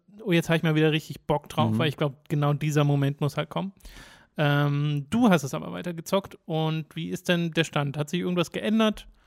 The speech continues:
Speaker 2: Also ich hab sehr viel weitergezockt. Ich bin jetzt im sechsten Kapitel.
Speaker 1: Ich hätte
Speaker 2: Äh,
Speaker 1: ja fast damit gerechnet, dass du jetzt durch bist.
Speaker 2: ich bin fast, also ich glaube, ich nähere mich mit großen Schritten dem Ende.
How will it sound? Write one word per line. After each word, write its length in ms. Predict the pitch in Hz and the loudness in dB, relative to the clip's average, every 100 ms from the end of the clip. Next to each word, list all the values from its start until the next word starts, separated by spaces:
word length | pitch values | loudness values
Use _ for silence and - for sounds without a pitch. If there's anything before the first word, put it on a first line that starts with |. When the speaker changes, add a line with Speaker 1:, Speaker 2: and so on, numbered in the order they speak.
| - | -6
Speaker 2:
Also 120 | 120 | 0
ich 100 | 131 | 2
hab 100 | 156 | 2
sehr 120 | 156 | 2
viel 180 | 147 175 | 2 4
weitergezockt. 420 | 135 107 104 123 117 | 4 4 2 -2 -4
Ich 100 | - | -6
bin 120 | 127 | -6
jetzt 120 | 123 | -6
im 240 | - 113 110 | -6 -6 -4
sechsten 300 | 127 - 117 | -6 -8 -12
Kapitel. 420 | - 92 117 170 _ _ - | -10 -8 -8 -8 _ _ -2
Speaker 1:
Ich 60 | |
hätte 240 | 101 98 143 | 2 4 4
Speaker 2:
Äh, 40 | |
Speaker 1:
ja 80 | 147 | 2
fast 280 | 107 160 - | 0 -4 -2
damit 180 | 147 | -2
gerechnet, 260 | 143 135 131 | -2 -4 -4
dass 100 | 120 | -6
du 60 | 139 | -8
jetzt 180 | - - | -10 -12
durch 180 | 160 | -14
bist. 100 | - | -12
Speaker 2:
ich 60 | - | -2
bin 120 | 131 | 0
fast, 280 | 123 131 - | 2 0 0
also 160 | 113 127 | 0 2
ich 140 | 120 | 2
glaube, 280 | 139 156 156 | 2 4 2
ich 160 | 135 - | -2 0
nähere 300 | 139 147 143 | 2 4 2
mich 140 | 135 | -2
mit 100 | 139 | -4
großen 300 | 113 127 127 | 0 0 0
Schritten 340 | - 117 110 | -6 -6 -4
dem 120 | 101 92 | -2 -2
Ende. 340 | 85 90 107 | -4 -8 -10